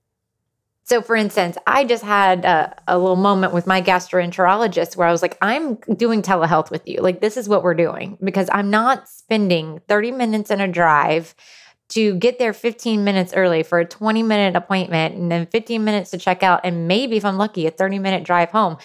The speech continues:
That is a barrier to care for me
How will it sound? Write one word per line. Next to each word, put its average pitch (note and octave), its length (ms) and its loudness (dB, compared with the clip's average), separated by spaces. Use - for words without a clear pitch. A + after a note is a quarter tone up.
That A3 160 0
is C4+ 160 2
a F3 140 -4
barrier F#3+ 640 0
to F3 180 -8
care D#3 540 -2
for F3 100 -2
me E3 400 -6